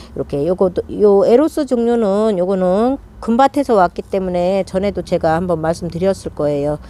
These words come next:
예, 금이 나올 확률은 백 프로일 겁니다.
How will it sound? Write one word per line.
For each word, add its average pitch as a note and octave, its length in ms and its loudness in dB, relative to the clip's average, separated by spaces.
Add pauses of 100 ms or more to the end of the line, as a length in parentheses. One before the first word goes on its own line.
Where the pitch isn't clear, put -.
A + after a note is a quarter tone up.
(320)
예, D3+ 200 2
금이 G3+ 340 0
나올 D#3+ 320 0
확률은 G#3 500 0
백 D3+ 220 -6 (180)
프로일 E3+ 640 0
겁니다. C3 560 -6